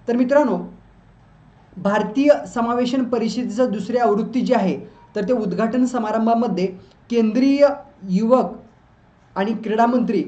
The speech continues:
तसेच त्यांच्याकडंच अजून एक मंत्रालय, अ, म्हणजे अजून एक वित-, विभागाचं मंत्रीपद देण्यात आलं,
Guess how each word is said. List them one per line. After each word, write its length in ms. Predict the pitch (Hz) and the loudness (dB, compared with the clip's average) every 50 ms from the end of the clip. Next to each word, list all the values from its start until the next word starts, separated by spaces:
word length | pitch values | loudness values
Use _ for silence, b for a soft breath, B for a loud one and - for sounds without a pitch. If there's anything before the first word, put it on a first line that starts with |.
| - - - - - - - | -6 -14 -20 -20 -16 -8 -6
तसेच 380 | 208 185 254 247 247 240 233 190 | -4 -2 0 -2 -2 -2 -6 -6
त्यांच्याकडंच 640 | 220 196 185 233 233 233 254 247 254 254 - - | -4 -4 -2 -2 -2 0 2 2 2 2 0 -4
अजून 260 | - 190 190 196 247 247 | -2 -2 0 0 0 -2
एक 140 | 247 240 | -4 -4
मंत्रालय, 500 | 240 226 214 214 220 220 214 220 220 220 | -6 -6 -6 -6 -6 -4 -4 -2 -2 -2
अ, 280 | 226 220 202 202 190 190 190 185 - | -2 0 2 4 4 4 4 2 -2
म्हणजे 220 | 190 190 196 196 208 | -4 -4 -4 -4 -4
अजून 320 | 170 175 190 185 208 240 | -4 -2 -2 -2 0 0
एक 120 | 254 247 | -2 -2
वित-, 200 | 240 233 185 - - - | -2 -4 -6 -8 -6 -2
विभागाचं 460 | 180 190 185 208 202 220 214 226 247 | -2 0 0 0 0 -2 -2 -4 -4
मंत्रीपद 440 | 220 202 180 - 214 202 180 220 208 | -6 -6 -6 -6 -6 -6 -4 -4 -2
देण्यात 340 | 185 180 202 196 196 190 | -2 -2 -4 -4 -4 -2
आलं, 120 | 208 196 | -2 -2